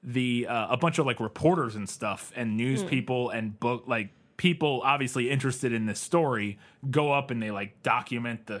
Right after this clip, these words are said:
Speaker 1: campsite, they take pictures, they shoot video. Um,
Speaker 2: Interesting.
Speaker 1: and so, uh, there's also this guy who intends to, like, write a book about him and about the whole thing, and, but it ends up going nowhere.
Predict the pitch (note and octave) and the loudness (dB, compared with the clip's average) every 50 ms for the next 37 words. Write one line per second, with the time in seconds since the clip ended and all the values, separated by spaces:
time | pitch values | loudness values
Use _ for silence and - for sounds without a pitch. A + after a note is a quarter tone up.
0 | - - - E3+ E3 D#3+ - - - D3 D3 C#3+ C3+ B2 G#2+ G#2 - G#2+ F#2 - | -8 -4 -4 -2 -2 -4 -6 -4 -2 -2 -2 -2 -2 -6 -8 -8 -8 -12 -12 -8
1 | - - E3 E3 - - D3 D3 C#3+ C3 C3 A#2+ G#2 G2+ - A2+ G#2+ G2+ G2+ B2 | -2 -2 -2 -2 -2 -6 -4 -4 -4 -4 -4 -6 -8 -8 -6 -8 -8 -8 -4 -4
2 | C#3 C#3+ C#3 C3+ C3+ C3+ C3 B2+ B2 A#2+ A#2 - - - - - - _ _ _ | -2 -2 0 0 0 0 0 0 -2 -2 -4 -8 -14 -20 -20 -20 -20 _ _ _
3 | - B2 A#2+ A2+ G#2+ G2+ - G#3+ G3+ G3+ - - - - - - - - G3 F#3+ | -6 -4 -2 -2 -2 -2 -2 -4 -6 -8 -10 -12 -14 -16 -18 -18 -16 -14 -14 -16
4 | - _ _ _ _ _ _ _ - C#3 C#3 C3+ C3+ C3 - - C#3+ C3+ C3 B2+ | -16 _ _ _ _ _ _ _ -2 -2 0 0 0 -2 0 0 0 2 2 0
5 | B2+ B2 A#2 G2 A#2+ A#2 A2 G#2+ G#2 G2+ F2 D2 A2 A2 - C3+ C#3+ C3+ C#3 C#3 | 0 0 0 0 -2 0 0 0 0 -2 -2 -6 -8 -8 -6 -4 2 2 2 4
6 | C3 D#3+ D3+ D3 C#3+ - D3 C#3 B2+ B2 - - - C3 B2 B2 B2+ B2 B2+ B2+ | 4 4 4 2 2 0 0 0 -2 -4 -4 -2 0 0 2 2 0 0 0 0
7 | A#2+ A#2 A2 - C3 B2 B2 A#2 A2 - B2 A2+ A2+ A2 G#2 A2 A2 A2+ A#2 B2 | 0 -2 -2 -4 -4 -4 -4 -4 -6 -6 -4 -4 -4 -4 -6 -6 -2 -2 -2 0
8 | A#2+ A2 G#2 G2+ A2+ A2+ A2+ - - C3+ A#2+ A#2+ A2+ A#2 A#2 - - C3 B2 B2 | -2 -4 -6 -4 -6 -6 -6 -4 -6 -4 -2 -2 -2 -2 -4 -6 -6 -4 -4 -2
9 | B2+ B2 B2 A#2 A2+ A2 A2 G#2+ G#2+ - - G#2+ - A#2+ A2+ A2 - A#2 A2 G#2+ | -4 -4 -4 -4 -4 -2 -2 -2 -4 -4 -6 -6 -4 -4 -6 -6 -6 -6 -4 -4
10 | A2 G#2+ G#2+ G#2 G2+ G#2 G#2+ A2 A2 A2 G#2+ A2+ G#2+ G#2+ - G#2+ G2+ G#2 G#2+ G#2 | -4 -4 -6 -6 -6 -6 -6 -6 -4 -4 -4 -4 -6 -6 -4 -4 -4 -2 -2 -2
11 | G#2 G#2 G2+ G#2 G#2 G2+ G#2 G#2 G#2 G#2 G#2 G#2 G2+ | -4 -4 -4 -4 -4 -4 -4 -4 -4 -4 -6 -6 -8